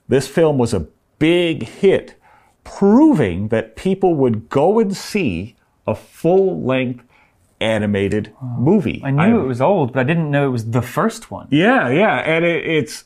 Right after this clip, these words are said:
Speaker 1: it's amazing because we, we think, "Well, of course people would go and, and watch a movie for, you know, an hour and a
Speaker 2: Mm.
Speaker 1: half or two hours, uh, an animated
Speaker 2: Mm.
Speaker 1: movie." But at that time, they didn't know that that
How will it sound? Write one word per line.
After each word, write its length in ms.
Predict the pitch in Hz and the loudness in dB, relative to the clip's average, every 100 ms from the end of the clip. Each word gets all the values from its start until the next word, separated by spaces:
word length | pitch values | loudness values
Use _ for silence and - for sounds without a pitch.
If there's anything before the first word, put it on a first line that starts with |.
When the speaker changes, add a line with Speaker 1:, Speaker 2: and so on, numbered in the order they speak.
| - | -4
Speaker 1:
it's 180 | 151 175 | -2 0
amazing 460 | 160 220 160 127 | 2 2 2 0
because 360 | 123 - 143 - | 0 0 -2 -2
we, 240 | 131 170 156 | 0 0 0
we 220 | 95 123 | -4 -8
think, 240 | - 107 | -6 -6
"Well, 160 | 107 101 | -4 -6
of 100 | 95 | -8
course 320 | - 247 226 | -4 -2 -2
people 300 | - 113 104 | -4 -6 -4
would 180 | 95 92 | -6 -4
go 220 | 104 98 | -4 -4
and, 200 | 90 92 - | -4 -8 -8
and 160 | 104 | -8
watch 380 | 95 95 - - _ | -6 -6 -8 -18 _
a 60 | 101 | -2
movie 380 | 110 117 104 90 | 0 0 -2 -6
for, 280 | - 92 | -6 -6
you 140 | 90 110 | -4 -4
know, 180 | 92 95 | -4 -6
an 100 | 92 | -4
hour 220 | 101 113 | -2 -2
and 80 | 101 | -2
a 60 | |
Speaker 2:
Mm. 140 | 98 107 | -4 -4
Speaker 1:
half 260 | 120 120 | -4 -6
or 80 | 92 | -12
two 280 | - 120 113 | -6 -2 -2
hours, 520 | 98 107 110 107 - - | -2 -2 -4 -6 -10 -10
uh, 220 | 95 87 | -8 -8
an 140 | - 90 | -8 -6
animated 460 | 110 117 110 104 | -2 0 0 0
Speaker 2:
Mm. 60 | 135 | 0
Speaker 1:
movie." 360 | - - 110 - - - - _ - | 0 0 -4 -6 -20 -20 -20 _ -4
But 140 | 107 | -2
at 80 | 110 | 0
that 180 | 143 - | 0 -2
time, 300 | 131 180 120 | -2 0 2
they 120 | 135 | 2
didn't 360 | 170 156 139 | 0 0 0
know 240 | 113 143 139 | 2 2 0
that 240 | 95 - | -2 -6
that 300 | 98 98 - | -6 -6 -10